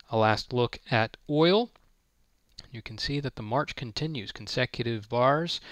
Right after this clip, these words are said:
and certainly a lot of progress down towards the bottom of this well-established rising trend channel.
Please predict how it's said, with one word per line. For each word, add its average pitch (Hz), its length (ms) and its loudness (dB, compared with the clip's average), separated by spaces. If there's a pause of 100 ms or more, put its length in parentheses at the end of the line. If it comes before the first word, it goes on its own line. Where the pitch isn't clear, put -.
(240)
and 120 720 4
certainly 139 460 -2
a 104 100 2
lot 123 340 6
of 107 300 0
progress 127 540 2
down 117 260 -2
towards 110 320 -10
the 104 80 -10
bottom 123 340 6
of 104 200 -6
this 104 200 -6
well-established 104 760 -4
rising 104 260 -6
trend 98 240 -14
channel. 117 320 -6